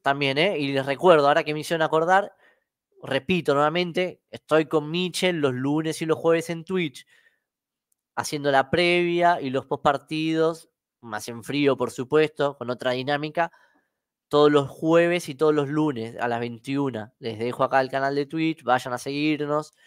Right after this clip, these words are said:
Los que quieran también me pueden seguir en <laughs> Twitter, por supuesto, pero ahí les dejo el canal de Twitch de Sergio González Show, que cada vez somos más.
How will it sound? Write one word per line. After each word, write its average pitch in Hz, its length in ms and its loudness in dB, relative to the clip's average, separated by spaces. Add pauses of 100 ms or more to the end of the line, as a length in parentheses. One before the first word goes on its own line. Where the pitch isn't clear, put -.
(640)
Los 127 140 2
que 120 140 -2
quieran 151 240 4
también 131 220 0
me 127 80 -2
pueden 131 200 -2
seguir 135 200 -4
en 147 100 -2
<laughs> - 20 -12
Twitter, 180 420 -2
por 131 140 -4
supuesto, 180 560 -8 (400)
pero 139 380 6 (240)
ahí 143 160 2
les 147 80 0
dejo 151 460 2 (1000)
el 139 140 -6
canal 143 300 0
de 143 140 0
Twitch 147 280 -2
de 135 120 -2
Sergio 143 280 -6
González 151 300 0
Show, 190 220 2
que 139 100 -2
cada 131 120 4
vez 139 100 0
somos 143 200 -8
más. 170 360 -2